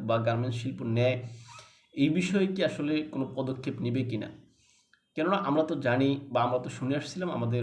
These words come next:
অন্তর্বর্তীকালীন সরকারের প্রধান ডক্টর মোহাম্মদ ইউনূস তিনি একজন ম্যাজিক ম্যান। তার ম্যাজিক ম্যানের কারণে বিশ্বে তার যে সম্পর্ক রয়েছে, তার যেই, কী বলে, ভালো সম্পর্ক রয়েছে বিশ-, ইউরোপ,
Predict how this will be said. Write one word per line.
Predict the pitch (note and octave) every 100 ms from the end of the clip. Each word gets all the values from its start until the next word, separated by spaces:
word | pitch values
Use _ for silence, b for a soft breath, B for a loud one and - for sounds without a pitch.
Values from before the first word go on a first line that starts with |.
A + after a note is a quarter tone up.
| A2+
অন্তর্বর্তীকালীন | A2+ A#2 D#3 D3+ E3 D#3+ D#3+
সরকারের | - A#2 A2+ C3 C3+
প্রধান | - A#2 B2 A#2+
ডক্টর | A#2+ A#2
মোহাম্মদ | C#3+ C#3+ C#3 A#2+
ইউনূস | B2 A#2+
তিনি | B2+ B2+
একজন | B2 B2
ম্যাজিক | A#2 A2 G#2+ - -
ম্যান। | - - - _ B B B B B B -
তার | C#3+ E3+
ম্যাজিক | F3 E3+ F#3
ম্যানের | F#3+ F#3 F3+
কারণে | C3 C#3 D3
বিশ্বে | C3+ C3 - - D3 D3 - - -
তার | A#2 A2+
যে | A#2 A#2
সম্পর্ক | - C3+ C#3 D#3+ E3
রয়েছে, | D#3 D3 -
তার | G2+ A2+ G#2+
যেই, | G#2 A2+ A2 A2 A2 - - - _ _ _
কী | D#3
বলে, | A#2+ G#2+
ভালো | G#2 G#2+ C#3+ D3+ - - -
সম্পর্ক | - D#3 F#3+ F3
রয়েছে | D3+ C3+ C3+ - C3+ - C#3+
বিশ-, | D3 -
ইউরোপ, | C#3 C3+ C3